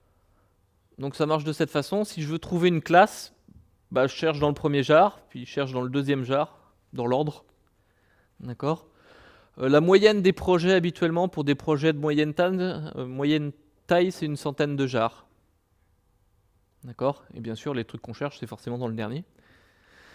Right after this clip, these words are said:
<laughs> Donc ça veut dire qu'à chaque fois qu'on cherche une classe, bah, on doit ouvrir,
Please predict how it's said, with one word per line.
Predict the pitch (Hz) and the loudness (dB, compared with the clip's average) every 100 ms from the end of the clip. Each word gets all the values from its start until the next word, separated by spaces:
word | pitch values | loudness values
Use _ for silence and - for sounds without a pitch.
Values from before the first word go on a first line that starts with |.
| - - _ _ _ | -20 -20 _ _ _
<laughs> | - - - - - - - 170 - | -12 -10 -14 -18 -20 -20 -20 -8 0
Donc | 165 | 2
ça | - 180 | 4 4
veut | 175 | 6
dire | 175 220 | 4 2
qu'à | - 180 | 4 2
chaque | 226 202 | 4 6
fois | 233 | 4
qu'on | 214 185 | 4 0
cherche | 190 170 | 2 0
une | 170 156 | 0 0
classe, | - 180 214 | 6 6 6
bah, | 156 | 4
on | 151 | 4
doit | 147 160 | 6 6
ouvrir, | 170 143 135 175 185 127 | 6 4 2 2 2 0